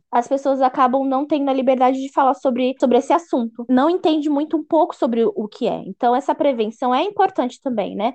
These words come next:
É, não só em setembro, que eu falei, são todos os dias, mas é importante essa prevenção. Então, se acarreta muitas coisas, né? No, a gente teve a pandemia o ano passado, o número aumentou.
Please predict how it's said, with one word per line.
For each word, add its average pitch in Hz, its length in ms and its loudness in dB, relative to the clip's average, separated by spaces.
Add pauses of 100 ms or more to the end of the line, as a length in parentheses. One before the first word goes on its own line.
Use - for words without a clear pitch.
(100)
É, 190 300 8
não 220 180 6
só 320 160 4
em 247 60 6
setembro, 208 540 0
que - 60 -6
eu 214 40 -6
falei, 220 300 2
são 240 180 -2
todos 208 300 -2
os 220 160 0
dias, 254 200 0
mas 269 140 0
é 262 60 2
importante 320 520 -2
essa 302 160 -2
prevenção. 311 800 0
Então, 277 540 2 (200)
se - 80 0
acarreta 302 580 4
muitas 392 460 0
coisas, 180 480 0
né? 208 240 -2
No, 262 540 4
a 247 80 4
gente 240 160 -6
teve 233 160 -2
a 226 160 -8
pandemia 220 580 2
o 262 80 4
ano 240 160 2
passado, 233 800 0 (120)
o 254 40 -2
número 254 300 2
aumentou. 247 600 -2